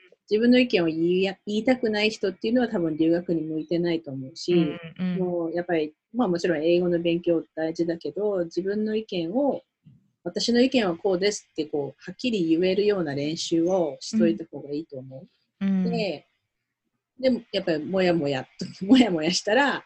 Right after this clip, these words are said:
Speaker 2: うん。
Speaker 1: 言う。で、言いにくかったら私とかに相談してもらえば、なんかこんなことがあったんですけど。あとね、もう一個注意したいのは、こう、ね、その留学エージェントとかも高いし、自分でやりたいっていうのもわかるんだけど、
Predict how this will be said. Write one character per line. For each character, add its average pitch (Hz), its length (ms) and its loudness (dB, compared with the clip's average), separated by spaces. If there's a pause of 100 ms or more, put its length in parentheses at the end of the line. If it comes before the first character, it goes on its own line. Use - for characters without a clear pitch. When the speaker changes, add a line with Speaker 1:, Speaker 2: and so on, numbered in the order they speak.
Speaker 2:
う 202 80 0
ん。 185 280 -2
Speaker 1:
言 170 220 6
う。 254 120 2
で、 196 100 4
言 240 180 6
い 247 40 6
に 247 180 2
く - 60 -18
か 185 120 0
っ 175 100 -4
た 160 100 -2
ら 147 300 -4 (420)
私 175 300 -4
と 170 100 0
か 151 100 -4
に 139 80 -4
相 151 200 -2
談 156 160 -4
し - 60 -10
て 151 80 -12
も 151 120 -8
ら 147 120 -8
え 147 40 -8
ば、 220 140 -4
な 202 80 -2
ん - 20 -4
か 151 100 -6
こ 160 140 -8
ん - 20 -4
な 160 60 -6
こ 175 120 -4
と 170 120 -4
が 147 80 -6
あ 147 40 -8
っ - 20 -10
た - 140 -20
ん - 40 -20
で 143 80 -12
す - 100 -16
け 151 100 -12
ど。 151 80 -16 (280)
あ 185 80 -8
と 160 120 -8
ね、 151 100 -4
も 170 80 0
う - 20 -2
一 180 40 -4
個 160 100 -4
注 269 280 2
意 214 120 8
し - 100 -6
た 170 140 -4
い 156 100 -4
の 147 120 -6
は、 185 320 -4 (920)
こ 147 480 -4
う、 - 20 -20 (1080)
ね、 254 80 4
そ 254 120 0
の 180 100 2
留 196 160 -2
学 254 180 -2
エ 247 40 0
ー 240 40 -2
ジ 233 80 -4
ェ 190 40 -4
ン 180 40 -6
ト 160 80 -12 (340)
と 175 100 -4
か 156 120 -4
も 131 140 -6
高 277 340 -6
い 247 100 2
し、 196 360 -6
自 170 180 -2
分 220 220 2
で 226 80 2
や 233 80 0
り 233 140 0
た 240 100 2
い 240 60 4
っ 240 60 -4
て 170 120 0
い - 20 0
う 156 80 -4
の 151 60 -6
も 147 80 -8
わ 147 80 -10
か 196 120 -6
る 196 100 -4
ん 170 60 -4
だ 170 80 -10
け 160 120 -8
ど、 185 260 -4